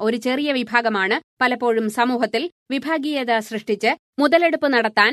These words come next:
ശ്രമിക്കുന്നത്. ഇത്തരക്കാർ എല്ലാ സമുദായത്തിലുമുണ്ട്. ഇന്ത്യ ഇത്തരം വിഭാഗീയ പ്രവർത്തനത്തിന്റെ ദോഷങ്ങൾ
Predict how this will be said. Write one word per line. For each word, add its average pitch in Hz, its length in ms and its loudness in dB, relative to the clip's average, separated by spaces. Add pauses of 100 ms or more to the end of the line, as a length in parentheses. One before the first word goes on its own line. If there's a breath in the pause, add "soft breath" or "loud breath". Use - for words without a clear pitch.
ശ്രമിക്കുന്നത്. 214 680 -2 (280)
ഇത്തരക്കാർ 330 540 2 (100)
എല്ലാ 277 280 0
സമുദായത്തിലുമുണ്ട്. 240 880 0 (220)
ഇന്ത്യ 285 320 0 (200)
ഇത്തരം 269 400 -2
വിഭാഗീയ 262 520 -2
പ്രവർത്തനത്തിന്റെ 233 800 -2
ദോഷങ്ങൾ 247 500 0